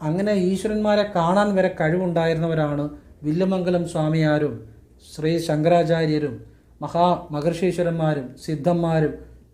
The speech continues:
ഏഹ്, ശിവയോഗിമാരും മഹാ പതിനെട്ട് സിദ്ധന്മാരും ഒക്കെ. അവരൊക്കെ അത് പ്രത്യേക രീതിയിൽ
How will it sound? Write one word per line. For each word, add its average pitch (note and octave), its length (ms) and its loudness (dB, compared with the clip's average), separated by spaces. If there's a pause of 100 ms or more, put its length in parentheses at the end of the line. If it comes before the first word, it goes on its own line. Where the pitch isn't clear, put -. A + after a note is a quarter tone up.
(340)
ഏഹ്, D3 300 -4
ശിവയോഗിമാരും F3 1300 0 (480)
മഹാ E3+ 280 2 (600)
പതിനെട്ട് F#3+ 400 0
സിദ്ധന്മാരും F3 560 0
ഒക്കെ. D3+ 220 -6 (400)
അവരൊക്കെ A#3+ 340 -2
അത് A#3 120 2
പ്രത്യേക A#3 440 0
രീതിയിൽ G3 340 2